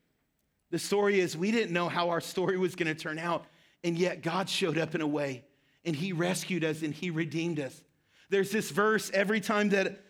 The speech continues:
I'm p-, taking out these pennies and I'm eating my orange that I think of. It's in Numbers chapter eighteen, verse twenty,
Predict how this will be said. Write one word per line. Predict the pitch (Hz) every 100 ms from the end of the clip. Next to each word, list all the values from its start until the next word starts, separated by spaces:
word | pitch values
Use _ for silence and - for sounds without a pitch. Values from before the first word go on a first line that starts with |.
| _ -
I'm | 190
p-, | 185 226
taking | - 208 196 208 202
out | 202
these | 180 175
pennies | - 202 196 196 190
and | 170
I'm | 185
eating | 190 190
my | 185 175
orange | 175 185 180
that | 170
I | 160
think | 156 185 180
of. | 160 - - -
It's | 202 196
in | 220 196
Numbers | 196 196 202 -
chapter | 214 185 196
eighteen, | 180 185 175 196
verse | 170 170 -
twenty, | - 175 196 202